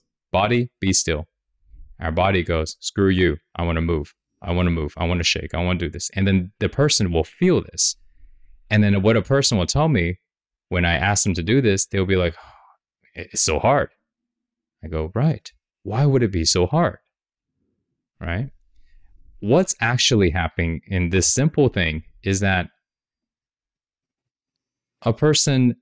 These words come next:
is not fully connected to their body, which is, which is why they cannot control it. They're not connected to their body because their body is uncomfortable.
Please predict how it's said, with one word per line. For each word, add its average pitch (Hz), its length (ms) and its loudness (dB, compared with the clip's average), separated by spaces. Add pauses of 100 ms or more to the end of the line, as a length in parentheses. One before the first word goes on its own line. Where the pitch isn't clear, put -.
(140)
is 107 180 2
not 110 300 2
fully 104 360 2
connected 95 760 -2
to 95 100 -4
their 82 140 -4
body, 80 460 -4
which 85 200 -8
is, 90 180 -4
which 92 200 -2
is 85 140 -2
why 78 180 0
they 78 120 -4
cannot 78 320 -6
control 92 400 -4
it. - 140 -18 (380)
They're 95 120 2
not 127 240 2
connected 127 500 2
to 117 100 0
their 107 140 4
body 85 300 0
because 87 360 -2
their 87 140 -2
body 101 560 0
is 85 340 -4 (1600)
uncomfortable. 98 720 0